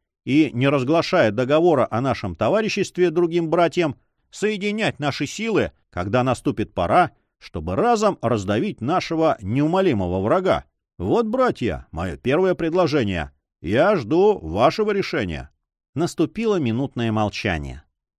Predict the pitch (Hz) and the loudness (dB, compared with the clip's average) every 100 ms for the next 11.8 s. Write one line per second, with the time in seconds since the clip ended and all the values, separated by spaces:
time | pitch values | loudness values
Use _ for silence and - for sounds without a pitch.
0 | _ 104 135 180 - 226 233 208 135 - | _ -4 0 -2 -2 -2 0 2 0 -4
1 | - 98 104 220 170 104 135 175 147 123 | -6 -4 -2 0 0 0 0 0 -2 -6
2 | - 107 101 123 165 190 175 165 - 120 | -4 -4 0 0 0 -2 0 0 -2 -6
3 | - 92 104 175 - 190 - 98 - 160 | -4 -4 2 2 2 -4 -4 -10 -8 -4
4 | 220 220 151 _ _ _ 87 71 123 175 | -2 0 -2 _ _ _ -10 -4 0 4
5 | 185 - 92 87 131 95 107 - 113 104 | 2 2 -4 -4 -4 -2 -2 -2 -6 -2
6 | 110 92 87 - 62 _ _ _ - 107 | -2 -2 -2 -6 -12 _ _ _ -6 -4
7 | 196 226 147 127 156 208 247 175 - 123 | -2 -2 0 0 0 0 0 0 0 -4
8 | 127 139 170 185 240 180 - _ - 80 | -2 -2 -2 0 0 0 -6 _ -16 -12
9 | - 87 196 190 190 190 - 196 190 - | -8 -4 -4 -2 -4 -4 -4 -2 -2 -2
10 | 165 - _ _ _ 90 - 226 220 117 | -4 -6 _ _ _ -10 -4 -2 -2 -2
11 | 135 190 143 107 123 214 208 - | 0 2 2 2 2 2 2 -2